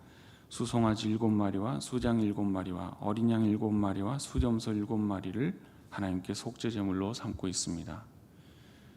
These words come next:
저희가 율법을 보면 하나님 앞에 속죄를 드릴 때는 일곱 마리의, 어, 이 짐승들이 언급이 되고 있습니다. 이 일곱이라는 숫자는 성경에서 완전수입니다.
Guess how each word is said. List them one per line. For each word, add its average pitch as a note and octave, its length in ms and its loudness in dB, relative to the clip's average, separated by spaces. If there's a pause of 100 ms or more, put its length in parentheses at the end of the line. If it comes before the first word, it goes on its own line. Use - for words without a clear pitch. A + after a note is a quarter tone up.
(120)
저희가 A2+ 220 2
율법을 A#2 460 4
보면 G#2+ 480 0
하나님 B2+ 340 2
앞에 G#2+ 480 -4
속죄를 C3 600 0
드릴 G#2+ 240 -2
때는 G#2 360 -4 (600)
일곱 C3+ 340 4
마리의, A2 720 2 (380)
어, B2 500 -10
이 B2 160 -6
짐승들이 B2 880 0
언급이 G#2 360 -2
되고 G#2+ 220 -6
있습니다. E2 520 -6 (580)
이 B2 80 0
일곱이라는 C3 760 6
숫자는 A2+ 600 -2 (160)
성경에서 G#2+ 840 -2
완전수입니다. A2+ 1120 -2